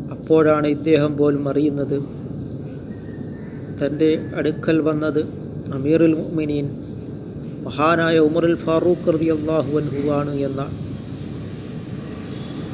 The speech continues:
ഇദ്ദേഹം അറിയുന്നത്. അങ്ങനത്തെ ജനങ്ങളുടെ പ്രശ്നങ്ങൾ പരിഹരിക്കുന്നതിനായിരുന്നു സയ്യിദുനാ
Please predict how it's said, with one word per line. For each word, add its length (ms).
ഇദ്ദേഹം 360
അറിയുന്നത്. 400
അങ്ങനത്തെ 540
ജനങ്ങളുടെ 580
പ്രശ്നങ്ങൾ 480
പരിഹരിക്കുന്നതിനായിരുന്നു 1160
സയ്യിദുനാ 420